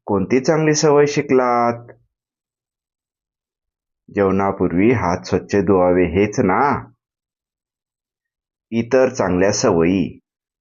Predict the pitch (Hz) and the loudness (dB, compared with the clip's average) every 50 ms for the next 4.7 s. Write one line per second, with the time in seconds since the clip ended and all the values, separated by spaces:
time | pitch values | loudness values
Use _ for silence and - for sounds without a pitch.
0 | _ _ _ _ _ _ _ _ _ _ _ _ _ _ _ _ _ _ _ _ | _ _ _ _ _ _ _ _ _ _ _ _ _ _ _ _ _ _ _ _
1 | _ _ _ _ _ _ _ _ _ _ _ _ _ _ _ _ _ _ _ _ | _ _ _ _ _ _ _ _ _ _ _ _ _ _ _ _ _ _ _ _
2 | _ _ _ _ _ _ _ _ _ _ _ _ _ _ _ _ - - 113 117 | _ _ _ _ _ _ _ _ _ _ _ _ _ _ _ _ -4 -2 0 2
3 | 123 127 123 131 127 127 127 123 123 113 107 104 101 - - 113 113 110 - - | 4 4 4 4 4 4 4 2 2 2 0 0 0 0 2 2 4 2 2 0
4 | 90 92 - 98 92 87 85 90 85 71 58 - - _ | -2 -2 -2 -2 0 0 0 0 0 -2 -4 -8 -16 _